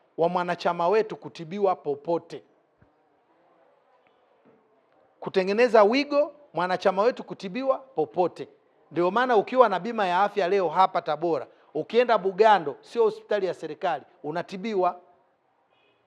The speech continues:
Ukienda Benjamini Dodoma, unatibiwa. Ukienda Muhimbili, unatibiwa.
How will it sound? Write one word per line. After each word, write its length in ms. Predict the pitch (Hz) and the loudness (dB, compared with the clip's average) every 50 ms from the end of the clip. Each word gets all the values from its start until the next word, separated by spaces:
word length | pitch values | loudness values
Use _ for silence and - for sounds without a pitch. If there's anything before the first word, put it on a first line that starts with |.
| _ _ - | _ _ -14
Ukienda 420 | 160 156 - 220 240 247 233 240 220 | -12 -4 2 6 6 6 6 6 6
Benjamini 580 | 196 214 208 185 202 202 208 233 233 214 202 | 6 6 6 6 4 2 2 0 -4 -4 -2
Dodoma, 420 | 165 180 180 175 208 208 208 151 135 | -2 0 2 4 4 4 4 0 -8
unatibiwa. 680 | 139 147 147 - 185 180 180 226 220 190 175 170 175 - - - _ _ _ _ | -10 -12 -12 -12 -12 -12 -8 -4 -2 -2 -2 -2 -4 -8 -18 -20 _ _ _ _
Ukienda 420 | - - - - 208 247 247 233 226 | -8 -8 -4 0 2 2 4 2 2
Muhimbili, 540 | 208 220 214 208 202 190 240 226 196 160 143 | 0 0 -2 -2 -2 -4 -4 -4 -4 -6 -6
unatibiwa. 720 | 139 147 143 143 - 175 180 202 220 202 170 160 165 | -8 -8 -10 -12 -12 -16 -12 -10 -8 -4 -4 -4 -4